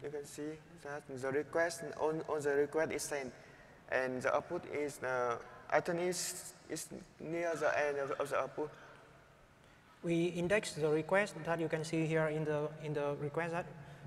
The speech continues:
Speaker 2: uh, creating and deleting the, the network number one, two, or, and three. And then in the results, in the top right panel, we, uh, here is the, uh,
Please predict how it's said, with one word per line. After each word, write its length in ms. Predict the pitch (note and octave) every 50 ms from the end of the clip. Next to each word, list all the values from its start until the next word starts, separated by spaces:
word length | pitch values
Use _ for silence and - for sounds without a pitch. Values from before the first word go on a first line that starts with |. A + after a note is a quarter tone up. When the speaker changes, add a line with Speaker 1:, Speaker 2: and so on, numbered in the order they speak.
| - - -
Speaker 2:
uh, 120 | D#3+ C#3+ C3+
creating 440 | - F#3 G3 F#3+ F#3+ F3 E3 D#3+ D#3
and 100 | D3+ D3+
deleting 360 | D#3 D#3 F3 F3+ - D#3+ D#3
the, 200 | D3 D3+ D#3 D#3+ C#3 C#3+ - C#3+ C#3
the 400 | - D#3 C#3 C#3 C#3 C3+ C3+ C#3 C#3 - - D#3+
network 340 | D#3+ E3 D3+ E3 E3+ E3
number 480 | D#3+ D#3 D3+ D3 C#3+ C#3 C3+ C3+ C3 C3 C3 - - - - - - -
one, 260 | C#3 D3+ D3+ D3+ D3
two, 100 | C#3+ D#3
or, 240 | D3+ D3 C#3+ D3 C#3+ D3 D3 C#3 D#3
and 100 | D3 -
three. 320 | - D#3+ D#3 D3+ C#3+ C3 - - - - - - -
And 120 | D3 D3
then 200 | C#3+ D#3 D#3 D#3
in 120 | D3+ D3 D3
the 300 | D3 C#3+ C#3 C3+ C#3 C3 -
results, 480 | C#3+ E3 D#3 D3+ E3 D#3+ D#3+ D#3+ D3+ - -
in 140 | - C#3+ C#3+
the 120 | C#3 C3+ C3 -
top 160 | - E3+ E3+ C#3 C#3+ -
right 280 | D3 D3+ D3+ D3+ D3
panel, 300 | - D3+ D3 D3+ D3 D3+
we, 140 | C3+ C#3+ D3 C3 C3 B2+ - - - -
uh, 320 | D3 C#3 C3 C3 C3 C3 C3 C3 C3 - - - - - - F3+
here 280 | - D#3+ D3+ D3+ D3 D3
is 160 | C3 C#3+ C#3 C3+
the, 220 | C#3+ C3+ B2+ B2+ - - - - - - - - - -
uh, 400 | A2+ B2+ B2+ B2 A#2+ B2 A#2+ B2